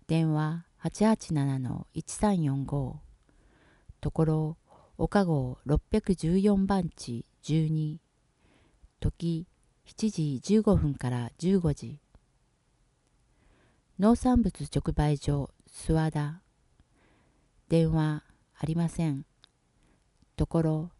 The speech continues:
峰号七百七十八番地二。時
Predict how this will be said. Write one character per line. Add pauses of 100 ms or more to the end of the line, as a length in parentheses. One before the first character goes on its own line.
(320)
峰
号 (400)
七
百
七
十
八
番
地 (180)
二。 (1040)
時